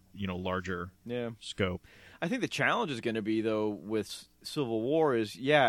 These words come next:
Speaker 2: as, as comic readers, we know Spider-Man's role in Civil War, we know what he did, but we also understand that that was, um, uh,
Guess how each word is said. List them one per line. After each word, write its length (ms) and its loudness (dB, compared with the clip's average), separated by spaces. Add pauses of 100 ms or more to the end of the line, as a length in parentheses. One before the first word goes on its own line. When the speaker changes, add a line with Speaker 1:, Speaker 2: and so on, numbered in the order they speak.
Speaker 2:
as, 220 0
as 420 -4
comic 400 -4
readers, 340 -2
we 280 -4
know 680 0 (680)
Spider-Man's 920 0
role 320 2
in 60 -4
Civil 300 -2
War, 280 4
we 160 -2
know 200 -2
what 220 -2
he 80 -4
did, 340 0
but 160 -2 (100)
we 100 -2
also 500 2
understand 560 -6
that 220 -2 (480)
that 380 2
was, 680 2
um, 500 -4 (1300)
uh, 500 -2